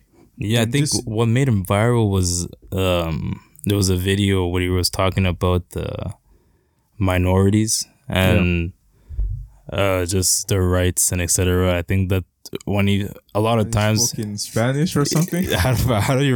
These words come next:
Speaker 1: remember, but I, I think a lot of time when you see, especially in America, when you see a white man with that much charisma talk about minorities. If,
Speaker 2: Yeah,
Speaker 1: um, it
Speaker 2: yeah.
Speaker 1: gets, it, it's no brainer that it went viral. It's
Speaker 2: Yeah, for sure.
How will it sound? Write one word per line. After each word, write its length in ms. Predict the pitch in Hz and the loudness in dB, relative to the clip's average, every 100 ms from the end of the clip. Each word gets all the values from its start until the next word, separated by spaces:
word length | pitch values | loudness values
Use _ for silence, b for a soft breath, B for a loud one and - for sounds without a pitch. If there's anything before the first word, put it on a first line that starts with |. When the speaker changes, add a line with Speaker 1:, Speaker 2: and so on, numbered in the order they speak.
| 107 | 2
Speaker 1:
remember, 220 | 98 104 | 2 0
but 160 | 98 110 | 0 0
I, 640 | 107 101 - - - - | 0 -2 -8 -20 -10 -4
I 20 | |
think 220 | 107 135 | -2 -2
a 60 | 117 | 0
lot 140 | 113 | 0
of 60 | 117 | 0
time 180 | 117 110 | 0 2
when 80 | 101 | 2
you 120 | 95 | 2
see, 600 | - 107 107 104 104 98 - _ _ - | 0 0 2 2 2 -2 -6 _ _ -6
especially 320 | 98 104 107 107 | -2 0 0 0
in 60 | |
America, 300 | 92 98 92 95 | 2 0 0 0
when 80 | |
you 80 | 92 | 0
see 240 | 90 101 98 | 0 0 0
a 100 | 92 | 0
white 420 | 92 92 92 92 | 0 -2 -2 0
man 480 | 98 98 95 95 95 b b | 0 2 2 0 -2 b b
with 140 | - 92 | -4 0
that 140 | 98 | 0
much 200 | 98 95 | 0 0
charisma 540 | - 92 92 95 92 90 | 0 2 2 2 0 0
talk 240 | 95 92 | 0 0
about 260 | 87 92 90 | 0 0 0
minorities. 800 | 87 87 92 95 92 98 87 | -2 0 0 2 2 0 -2
If, 100 | - 104 | -4 -2
Speaker 2:
Yeah, 160 | 98 92 | 0 0
Speaker 1:
um, 140 | 92 | -2
it 120 | 92 | -2
Speaker 2:
yeah. 40 | - | 0
Speaker 1:
gets, 300 | 101 - - b b - | -2 -2 -6 b b -8
it, 360 | 107 113 107 - | -2 0 0 -4
it's 220 | 110 104 | -2 0
no 180 | 117 113 | 2 0
brainer 280 | 98 101 95 | 0 0 2
that 120 | 90 | 2
it 80 | 87 | 0
went 200 | 87 85 | -2 -4
viral. 540 | 80 82 78 - - - - | -6 -6 -6 -6 -8 -8 -4
It's 320 | - - - - | 0 0 -2 -2
Speaker 2:
Yeah, 320 | 113 113 107 | 0 2 2
for 220 | 98 107 | 0 -2
sure. 360 | 101 110 104 | 0 0 0